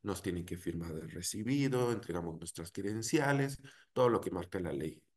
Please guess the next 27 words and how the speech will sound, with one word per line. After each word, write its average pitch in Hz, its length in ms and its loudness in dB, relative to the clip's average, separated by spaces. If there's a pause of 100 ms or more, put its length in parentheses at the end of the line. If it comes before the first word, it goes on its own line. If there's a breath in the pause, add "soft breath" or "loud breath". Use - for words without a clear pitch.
(140)
en 87 240 -2
cuanto 90 420 -2
a 95 180 -6 (300)
nuestra, - 480 -6
a 90 40 2
los 82 160 0
requerimientos 82 540 -4
para 80 180 -4
nuestra 78 300 -12
visita 82 400 -6
de 78 160 -4
verificación, - 680 -12 (1000 loud breath)
que 110 140 4
se 110 160 6
hace 113 380 2
en 95 360 -2 (160)
un 98 200 -2
sitio 127 420 0
específico 127 680 -2
que 107 140 -6
está 95 640 2
estableciendo, 90 1200 -4 (460 soft breath)
ya 98 100 0
les 90 140 -4
comentó 85 500 -4
Karina, 131 640 0 (180)
que 98 340 4